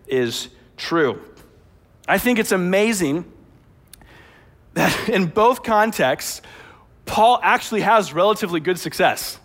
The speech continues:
despite the persecution, right? And we get to see it,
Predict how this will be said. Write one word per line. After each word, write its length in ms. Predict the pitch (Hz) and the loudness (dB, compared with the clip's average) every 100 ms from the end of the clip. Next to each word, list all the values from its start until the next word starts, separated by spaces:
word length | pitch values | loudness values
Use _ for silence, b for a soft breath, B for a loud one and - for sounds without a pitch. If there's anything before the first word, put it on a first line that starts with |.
| _ | _
despite 420 | 156 - 180 175 | -12 -2 2 2
the 80 | - | -2
persecution, 640 | 139 165 - 165 160 101 - _ _ _ _ _ _ _ _ _ _ _ _ _ - | -6 -6 -6 -8 -8 -10 -16 _ _ _ _ _ _ _ _ _ _ _ _ _ -2
right? 240 | 151 214 - B B _ _ | 0 0 -4 B B _ _
And 120 | - 185 | -2 0
we 80 | |
get 160 | 185 214 | 0 0
to 80 | - | -2
see 280 | - 233 | 0 2
it, 120 | 190 | 2